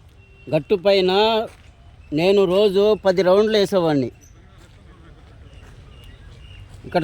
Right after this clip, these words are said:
చూడండి, మీకు దామోదర-,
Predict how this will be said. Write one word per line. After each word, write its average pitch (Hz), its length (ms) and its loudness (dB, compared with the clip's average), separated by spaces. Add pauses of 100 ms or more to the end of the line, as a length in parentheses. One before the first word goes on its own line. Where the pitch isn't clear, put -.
(100)
చూడండి, 208 440 2 (3500)
మీకు 208 300 2 (600)
దామోదర-, 202 680 -2